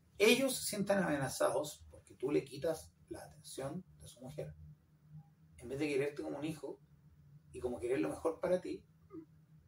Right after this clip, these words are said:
ellos sienten que tú eres una amenaza. Entonces, la verdad es como que no te quieren. A mí una vez me dijo,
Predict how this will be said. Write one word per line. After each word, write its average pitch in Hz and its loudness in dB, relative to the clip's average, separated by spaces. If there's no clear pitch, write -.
ellos 135 -2
sienten 147 -10
que 127 -12
tú 139 -2
eres 139 0
una 139 -4
amenaza. 139 -8
Entonces, 143 2
la 135 4
verdad 165 -2
es 165 -4
como 147 -2
que 127 2
no 139 -2
te 156 0
quieren. 180 2
A 123 -4
mí 170 4
una 202 4
vez 196 6
me 185 6
dijo, 185 0